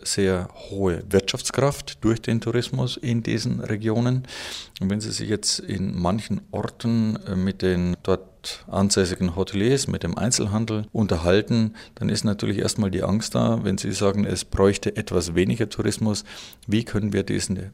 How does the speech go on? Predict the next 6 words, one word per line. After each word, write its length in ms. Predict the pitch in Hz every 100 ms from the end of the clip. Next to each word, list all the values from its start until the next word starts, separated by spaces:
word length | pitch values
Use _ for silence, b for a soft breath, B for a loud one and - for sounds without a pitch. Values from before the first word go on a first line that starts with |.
| -
Wirtschaftsfaktor, 680 | 107 104 117 - 107 - 98
diese 260 | 101 90
Wirtschaftskraft 760 | 92 - 101 - - 104 107 -
durch 140 | 92 -
Tourismus 580 | 104 95 - 95 - b -
halten? 500 | - - 196 92 82